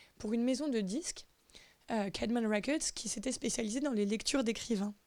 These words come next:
Elle avait ainsi lu quelques extraits de La fabrication des Américains et quelques portraits, dont celui-ci. Euh, les enregistrements sont libres de droit et vous pourrez facilement les trouver en ligne si vous le souhaitez. Je crois d'ailleurs qu'on entend la lecture par Stein de celui-ci, euh,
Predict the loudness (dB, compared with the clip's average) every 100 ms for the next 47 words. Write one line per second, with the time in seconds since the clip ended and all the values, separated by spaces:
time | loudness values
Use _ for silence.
0 | _ -20 -20 -20 -20 -20 -20 -20 -10 0
1 | 2 4 4 2 2 2 4 4 4 4
2 | 2 2 0 0 2 2 2 0 0 0
3 | 0 -2 0 0 -2 -2 -4 -4 -4 -4
4 | -6 0 0 0 -2 -2 -4 -6 -6 -8
5 | -18 -20 -20 -4 0 2 2 0 -2 -2
6 | -4 -8 _ _ _ -20 -20 -20 -20 -20
7 | -20 _ -6 -2 0 2 2 2 0 0
8 | 2 2 2 2 4 4 2 0 -2 -2
9 | -4 -4 -2 -2 -2 -2 -2 -2 -2 -4
10 | -2 0 0 0 0 -2 -4 -4 -6 -6
11 | -6 -8 -6 -4 -4 -6 -6 -4 -4 -4
12 | -6 -6 -14 -20 -20 -20 -6 -2 0 0
13 | -2 -4 -2 -2 -2 -2 0 -2 -2 -4
14 | -4 -4 -2 -2 -4 -6